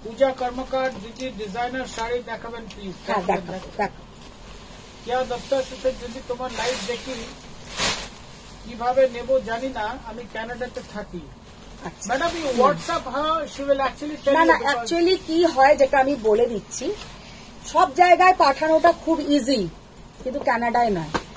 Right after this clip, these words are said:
Speaker 2: কানাডায় আমি পাঠিয়েছি, কিন্তু খুব problem হয়েছিল। তো আপনি ওখানে, উম, যদি আপনার একান্তই লাগে, আপনি যোগাযোগ করুন, আমি পাঠিয়ে দিতে পারবো। কিন্তু ওখানে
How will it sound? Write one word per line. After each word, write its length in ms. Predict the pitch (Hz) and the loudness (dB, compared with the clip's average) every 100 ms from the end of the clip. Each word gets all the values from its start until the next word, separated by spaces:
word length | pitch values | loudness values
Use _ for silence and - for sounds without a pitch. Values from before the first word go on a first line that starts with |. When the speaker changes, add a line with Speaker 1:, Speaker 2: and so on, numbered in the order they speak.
| - - | -18 -2
Speaker 2:
কানাডায় 480 | 262 269 302 302 330 | 2 4 6 8 8
আমি 240 | 311 294 320 | 8 4 2
পাঠিয়েছি, 760 | 247 226 220 311 311 - 277 392 - | 2 2 -2 -2 -2 -2 -2 -2 -4
কিন্তু 240 | - - 302 - | -6 -4 -6 -6
খুব 140 | 320 | -2
problem 440 | 285 240 208 269 233 | 4 4 8 8 8
হয়েছিল। 420 | 226 233 - 175 160 - - - - - - - | 2 0 0 -6 -8 -14 -16 -18 -18 -18 -4 10
তো 280 | 269 262 254 | 12 12 12
আপনি 480 | - 240 - 294 294 | 6 0 0 -2 0
ওখানে, 580 | - 294 311 320 311 | 2 4 6 8 8
উম, 560 | 302 247 262 262 247 233 | 8 2 -6 -4 -4 0
যদি 320 | 285 285 330 | 4 6 8
আপনার 380 | 320 302 311 330 | 6 6 6 8
একান্তই 600 | 285 269 320 302 330 330 | 8 6 -2 -2 -2 2
লাগে, 360 | 311 277 302 330 | 2 2 4 4
আপনি 340 | 285 294 302 | 4 -4 0
যোগাযোগ 400 | 269 262 262 311 - | 4 6 4 0 -2
করুন, 220 | 339 381 | -2 0
আমি 280 | - - 415 | 2 2 6
পাঠিয়ে 380 | 349 294 302 254 | 6 4 2 -2
দিতে 200 | 233 254 | 0 2
পারবো। 420 | 196 165 156 - - - - - | 0 -2 -8 -16 -18 -20 -20 -10
কিন্তু 260 | 277 294 339 | -4 -2 6
ওখানে 560 | 269 262 277 302 320 | 6 4 0 6 8